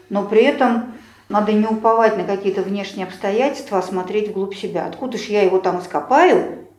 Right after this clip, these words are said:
если я пока несчастлив? Ну, очень много вопросов и парадоксов. Давайте мы сегодня вот с этим же вопросом, что такое счастье, как его обрести, как стать счастливым, обратимся к специалисту.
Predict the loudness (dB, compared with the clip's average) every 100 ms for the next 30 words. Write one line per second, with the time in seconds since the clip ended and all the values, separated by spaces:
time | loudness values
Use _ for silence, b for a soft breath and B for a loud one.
0 | -4 -2 0 2 2 2 2 2 0 0
1 | 2 2 0 -8 -16 _ _ _ _ _
2 | _ _ _ _ _ _ _ _ 0 2
3 | 2 0 -2 -2 -6 -8 -10 -18 -20 _
4 | _ _ _ -6 0 0 -2 -10 -16 -20
5 | _ _ 2 6 6 4 4 4 2 0
6 | 0 0 0 -2 -2 -6 -8 -6 0 0
7 | 0 -4 -2 -2 0 -2 -2 -8 -4 -2
8 | 0 -2 -2 -2 -4 -10 -10 -12 -18 -20
9 | -20 _ _ 0 0 0 -4 -4 -2 -2
10 | -4 -10 -14 -20 -8 -2 -2 -2 -6 -6
11 | -6 -10 -10 -8 -8 -8 -14 -20 b b
12 | -6 -4 0 -2 -2 -10 -16 -10 -10 -10
13 | -16